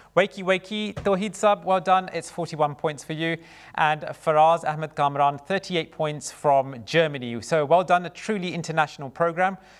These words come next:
We hope more of you will be tuning in and, uh, pressing your buzzers in time. So,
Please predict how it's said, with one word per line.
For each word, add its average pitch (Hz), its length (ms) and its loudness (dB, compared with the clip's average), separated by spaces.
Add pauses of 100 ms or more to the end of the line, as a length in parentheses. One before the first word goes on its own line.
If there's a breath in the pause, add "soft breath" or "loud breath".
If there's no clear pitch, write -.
(100)
We 147 140 -4
hope 165 200 -2
more 180 200 2
of 165 80 -2
you 156 140 -4
will 143 60 -6
be 147 60 -6
tuning 156 420 -4
in 143 200 -4
and, 160 400 -2
uh, 147 220 4 (240 loud breath)
pressing 190 280 -4
your 165 140 2
buzzers 127 380 2
in 131 160 -8
time. 117 400 -2 (560 loud breath)
So, 175 360 4